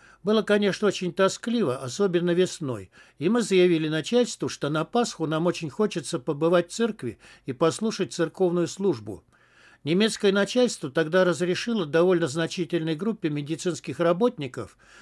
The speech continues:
в сопровождении охраны посетить Смоленский собор. В числе этих медработников втерся и я со своими ребятами – Петровым, Востриковым и Латуном. Шугаева уже среди нас не было по причинам, которые я назову позже.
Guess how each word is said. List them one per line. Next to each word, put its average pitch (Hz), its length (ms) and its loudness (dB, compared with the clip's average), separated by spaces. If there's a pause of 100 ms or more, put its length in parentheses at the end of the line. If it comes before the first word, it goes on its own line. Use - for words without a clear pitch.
(160)
в - 60 -20
сопровождении 165 720 4
охраны 208 420 0
посетить 170 520 -6
Смоленский 180 560 0
собор. 127 520 -2 (460)
В - 40 -20
числе 196 400 4
этих 196 260 -4
медработников 190 840 0
втерся 208 400 -2
и 220 60 0
я 214 120 2
со - 140 -8
своими 147 380 -2
ребятами – 135 680 -4 (300)
Петровым, 175 560 0
Востриковым 170 680 -2
и 165 40 0
Латуном. 165 640 0 (340)
Шугаева 196 500 4
уже 175 200 2
среди 175 360 -4
нас 185 280 -2
не 226 140 0
было 135 240 -2
по 143 160 -6
причинам, 165 560 -2
которые 170 400 0
я 160 100 0
назову 156 440 -2
позже. 104 500 -2